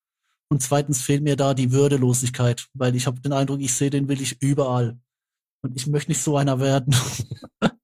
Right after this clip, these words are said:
Ich mein, selbst, selbst, äh, Mark Kelly, der, der Maryland-Keyboarder, der ja, ja, jahrelang mit, mit Novation S L M K zwei unterwegs war,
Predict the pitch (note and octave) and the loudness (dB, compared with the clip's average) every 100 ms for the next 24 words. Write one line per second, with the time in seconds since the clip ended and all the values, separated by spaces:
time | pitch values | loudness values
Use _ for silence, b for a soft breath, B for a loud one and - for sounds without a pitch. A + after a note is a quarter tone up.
0 | - B B B B B - F3+ F3 F3 | -14 B B B B B -2 2 4 2
1 | E3+ - F#3+ F#3+ - F#3 F3 F3 D#3 D#3 | 2 2 4 4 4 4 6 4 4 6
2 | E3 E3+ - D#3+ F#3+ D3 C#3+ D3 D3 C#3+ | 6 4 2 4 6 4 4 4 4 2
3 | D#3 E3+ D#3 C#3+ C#3+ C3+ D3 C#3 C#3 C#3+ | 4 4 4 0 -4 -4 -4 0 2 2
4 | C3+ C#3 C#3 - C#3+ C#3 C#3 C3+ C#3+ E3 | 2 2 0 0 -2 2 0 2 2 4
5 | E3 D#3 D#3 - D3 B2 D3 C#3+ D3+ E3 | 4 2 0 -2 -4 -2 0 0 0 0
6 | D3+ C#3+ D3 C#3+ C#3+ C3+ - D#3 C3+ B2+ | 0 2 2 0 0 -2 2 2 4 2
7 | B2+ B2+ B2+ C3 B2+ | 2 0 0 0 -2